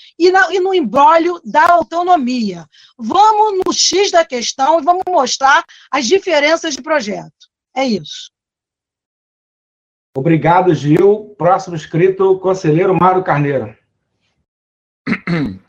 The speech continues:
Speaker 3: É, boa tarde a todas e todos, boa tarde, magnífico reitor. Eu queria, é, rapidamente falar, que eu vou passar também a palavra pro reitor, que <clears throat> eu tô muito tranquilo pra discutir esse assunto, porque eu estava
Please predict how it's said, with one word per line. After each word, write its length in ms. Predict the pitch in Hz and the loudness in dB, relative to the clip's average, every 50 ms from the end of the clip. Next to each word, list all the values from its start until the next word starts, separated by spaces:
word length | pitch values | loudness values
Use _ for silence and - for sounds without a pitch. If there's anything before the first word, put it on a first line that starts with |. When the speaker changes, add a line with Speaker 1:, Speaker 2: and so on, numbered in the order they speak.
| _ | _
Speaker 3:
É, 320 | - 143 139 139 135 120 104 - - - - - - _ _ _ _ _ _ _ _ _ _ _ _ _ _ _ _ - | -6 -2 -2 0 0 -2 -4 -8 -14 -20 -20 -20 -20 _ _ _ _ _ _ _ _ _ _ _ _ _ _ _ _ -10
boa 120 | 131 131 | -10 -10
tarde 320 | - - 156 165 175 165 143 | -4 0 0 0 0 0 -4
a 60 | 143 | -8
todas 360 | - - 147 143 131 127 120 | -6 -6 -6 -4 -4 -6 -8
e 60 | - | -10
todos, 400 | - - 165 185 190 170 175 170 | -8 -2 0 0 0 0 -4 -6
boa 160 | 151 131 127 123 | -4 -6 -8 -4
tarde, 240 | - 135 143 139 | -2 -4 -4 -2
magnífico 460 | 131 131 127 123 123 131 127 - - 131 | -4 -6 -4 -4 -4 -4 -6 -4 -4 -6
reitor. 480 | 117 113 - 156 160 180 185 180 - _ _ _ _ _ _ _ _ _ _ _ | -6 -6 -6 -2 -2 -2 -2 -2 -8 _ _ _ _ _ _ _ _ _ _ _
Eu 100 | - 170 | -6 -6
queria, 640 | 160 - 190 180 196 220 214 196 180 165 139 - - - - - | -2 0 0 2 4 4 4 4 4 2 0 0 -4 -8 -10 -8
é, 220 | 147 143 139 135 | -6 -4 -4 -4
rapidamente 760 | 131 170 180 180 190 165 165 151 156 165 190 180 - - 170 143 | -2 -2 -2 -2 0 -2 -2 -2 -2 -4 -6 -8 -8 -8 -10 -10
falar, 640 | - - 160 156 156 165 175 185 180 175 - - | -4 -2 -2 0 2 4 4 4 4 2 -2 -12
que 80 | _ - | _ -12
eu 60 | 156 | -8
vou 100 | 147 156 | -8 -6
passar 320 | 156 - - - - 151 147 | -6 -6 -8 -6 -6 -10 -8
também 220 | - 147 143 143 | -6 -4 -4 -4
a 60 | 139 | -4
palavra 320 | 135 139 135 139 139 135 131 | -2 0 0 0 0 -2 -6
pro 160 | - - 131 | -6 -8 -4
reitor, 500 | 127 139 135 - - 175 180 170 139 - _ _ _ _ _ _ _ _ _ _ _ _ _ _ | -4 -4 -4 -4 -2 0 0 0 0 -4 _ _ _ _ _ _ _ _ _ _ _ _ _ _
que 320 | - - 165 160 165 165 165 _ _ _ - | -2 0 0 2 2 0 0 _ _ _ -6
<clears throat> 260 | - 156 156 151 - | -2 0 0 0 2
eu 140 | - 170 165 | 0 -2 -2
tô 240 | - - 185 180 180 | 0 0 0 0 0
muito 240 | 185 196 190 - - | -2 -6 -8 -6 -6
tranquilo 520 | 214 202 190 196 - 196 208 214 190 165 | -6 -6 -6 -4 -2 0 2 2 0 0
pra 140 | - 156 147 | -2 -4 -6
discutir 380 | 143 - - - 143 - 156 | -6 -6 -10 -10 -8 -6 -6
esse 160 | 151 143 - 139 | -6 -4 -4 -6
assunto, 500 | 139 - - - 170 175 170 160 - 151 | -6 -6 -6 -6 -4 -4 -4 -6 -10 -12
porque 400 | - 165 156 - - _ - 170 | -10 -10 -10 -10 -10 _ -4 -2
eu 160 | 170 175 170 | -2 0 -2
estava 640 | 160 - - - 156 156 156 165 160 170 165 160 165 | -2 -6 -2 0 0 2 2 0 0 -2 -4 -4 -6